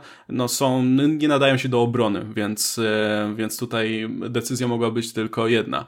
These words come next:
E, oczywiście wszyscy tutaj bardzo lubimy zarówno Jamesa Gunna jako, powiedzmy, twórcę, jak i oczywiście filmy, które zrobił, e,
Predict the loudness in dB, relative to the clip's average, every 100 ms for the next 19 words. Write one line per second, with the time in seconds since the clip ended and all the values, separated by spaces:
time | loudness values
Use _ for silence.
0 | -14 -20 -20 -4 2 4 4 2 0 0
1 | 0 -2 -2 0 0 0 0 2 0 2
2 | 2 2 -2 -2 0 0 -4 -10 -2 2
3 | 2 2 2 0 0 2 2 2 0 -4
4 | -6 -4 -4 -4 -4 0 0 0 0 2
5 | 2 0 -2 -2 0 0 -2 -8 -8 -2
6 | 0 0 0 0 2 0 0 2 4 2
7 | 0 2 4 4 2